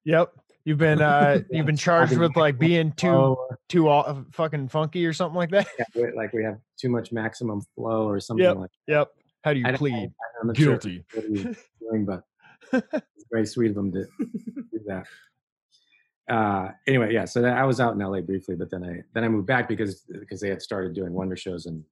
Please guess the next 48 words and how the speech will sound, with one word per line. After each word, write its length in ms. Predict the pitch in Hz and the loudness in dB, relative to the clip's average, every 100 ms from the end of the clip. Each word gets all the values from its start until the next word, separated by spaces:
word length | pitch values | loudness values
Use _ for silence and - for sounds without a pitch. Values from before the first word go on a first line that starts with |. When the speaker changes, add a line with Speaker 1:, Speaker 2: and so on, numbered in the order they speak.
| _ | _
Speaker 2:
here 380 | - 98 85 - - | -6 -4 -6 -12 -14
in 80 | 85 | -12
New 100 | 82 | -4
York. 240 | - - | -4 -4
Speaker 1:
Okay. 80 | - _ _ _ _ _ _ _ - - | -12 _ _ _ _ _ _ _ -20 -16
Speaker 2:
And 100 | 85 | -12
I 40 | |
was, 180 | 85 - 90 | -12 -12 -14
I 40 | |
was 120 | 90 | -12
happy 280 | 101 92 90 | -10 -10 -10
to 120 | 87 - _ | -12 -14 _
kind 140 | 92 | -12
of 100 | 87 - _ _ _ _ _ _ _ _ _ | -12 -16 _ _ _ _ _ _ _ _ _
move 180 | 107 101 | -6 -4
back 320 | 107 104 95 | -2 -4 -4
and 260 | 95 87 85 _ | -8 -10 -12 _
be 80 | 98 | -14
part 260 | - 98 87 | -8 -8 -8
of 60 | |
that. 180 | 95 90 _ _ _ _ _ _ _ _ _ _ | -12 -14 _ _ _ _ _ _ _ _ _ _
Speaker 1:
Is 180 | 175 160 | -4 0
there 140 | 208 | 0
still 300 | 214 - 226 | 0 0 2
a 60 | 208 | 2
decent 360 | 160 180 214 190 | 0 -4 -4 -2
amount 220 | 175 170 | 0 -2
of 60 | 156 | -2
production, 460 | 139 127 - 214 | -2 -4 -4 -4
like, 200 | 165 123 - _ _ | -4 -4 -8 _ _
in, 280 | 131 151 170 | -4 -2 -4
on 200 | 139 139 | -4 -2
the 100 | 165 | 0
New 120 | 190 208 | 0 2
York 260 | 214 220 | 2 2
side? 220 | - 190 | 2 2
I 60 | 170 | 4
mean, 180 | 156 151 | 2 2
I 80 | 143 | 2
hear 300 | 127 190 165 | 2 4 4
that, 260 | 135 117 139 | 2 -2 -4
you 160 | 131 | -2
know, 180 | 120 113 | -2 -2
L 240 | - 135 127 | 2 4 4
A 180 | 120 | 2
is 140 | 117 107 | -2 0
always 440 | 117 113 107 101 | 0 0 -4 -4
like, 260 | 117 104 | -4 -4